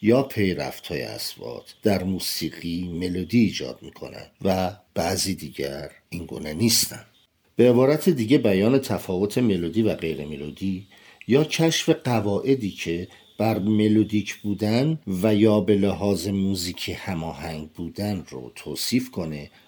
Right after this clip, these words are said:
و بر فرم ملودیک حکم بکنه و یا اون چیزی که ما در رسالات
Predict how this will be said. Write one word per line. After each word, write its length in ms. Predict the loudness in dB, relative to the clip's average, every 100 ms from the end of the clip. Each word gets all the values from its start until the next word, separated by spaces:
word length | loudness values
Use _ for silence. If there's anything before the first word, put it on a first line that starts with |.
| -4
و 100 | 0
بر 180 | 0 0
فرم 460 | 2 4 4 6
ملودیک 680 | 6 4 2 -2 -4 -4 -10 -14 _ _
حکم 420 | 2 2 0 -12 -14 -14
بکنه 360 | -14 -16 -16 -20 _ _ _ _ _ -4
و 140 | 2
یا 140 | 4
اون 120 | 4 4
چیزی 320 | 2 2 0
که 160 | 2
ما 480 | 2 4 4 4 0 -6 -20 _
در 160 | 0 0
رسالات 840 | 0 -2 -2 -4 -4 -6 -6 -8